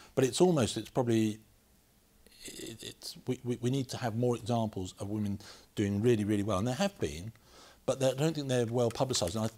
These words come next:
don't think a lot of girls actually see that there's a good career for women in procurement. And we need to make that something that, uh, they don't, so it's, it,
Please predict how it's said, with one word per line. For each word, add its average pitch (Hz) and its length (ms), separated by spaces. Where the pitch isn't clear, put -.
don't 165 300
think 127 400
a 117 60
lot 113 220
of 107 120
girls 131 340
actually 101 240
see 98 320
that 95 220
there's 95 200
a 95 60
good 120 200
career 98 240
for 98 120
women 90 300
in 98 200
procurement. 90 420
And 95 60
we 101 60
need 113 200
to 107 80
make 101 260
that 90 300
something 101 420
that, - 280
uh, 104 160
they 143 80
don't, 170 360
so 135 180
it's, 131 220
it, 165 160